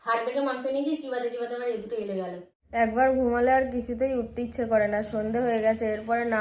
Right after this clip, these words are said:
উঠলে সন্ধেটুকুনি দিতে পারবো না। বাইরে একদম অন্ধকার অন্ধকার হয়ে এসছে, ছটা বাজতে দশ বাজে।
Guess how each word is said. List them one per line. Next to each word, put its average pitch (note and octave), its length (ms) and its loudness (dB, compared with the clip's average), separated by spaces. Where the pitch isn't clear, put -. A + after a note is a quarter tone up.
উঠলে A#3 240 -2
সন্ধেটুকুনি A3+ 640 -2
দিতে G#3 220 -2
পারবো F#3 320 0
না। F3 160 -4
বাইরে G3 320 6
একদম A3 500 4
অন্ধকার G#3+ 300 0
অন্ধকার G#3+ 380 0
হয়ে G#3+ 240 -2
এসছে, G#3+ 220 -6
ছটা F#3+ 280 -2
বাজতে G3+ 320 0
দশ F#3+ 220 0
বাজে। F3 280 -6